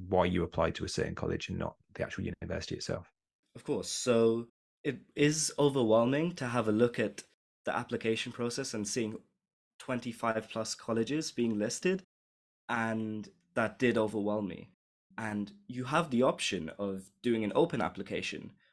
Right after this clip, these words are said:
Speaker 2: which means applying to any one of the different colleges in, in Cambridge, for example. And really, it doesn't make an academic difference. You'll, you'll have the same level of teaching at every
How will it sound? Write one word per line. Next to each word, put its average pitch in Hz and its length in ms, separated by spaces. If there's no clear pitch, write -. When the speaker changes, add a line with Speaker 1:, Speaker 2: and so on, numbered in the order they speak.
Speaker 2:
which 110 220
means 110 360
applying 110 400
to 110 300
any 123 160
one 113 280
of 95 240
the 104 80
different 110 420
colleges 104 540
in, 95 200
in 101 80
Cambridge, - 420
for 101 140
example. - 560
And 107 380
really, 185 420
it 117 160
doesn't 151 340
make 135 260
an 120 180
academic 117 640
difference. 147 560
You'll, 135 280
you'll 123 220
have 135 280
the 120 100
same 123 440
level 113 260
of 104 140
teaching 110 400
at 101 200
every 110 500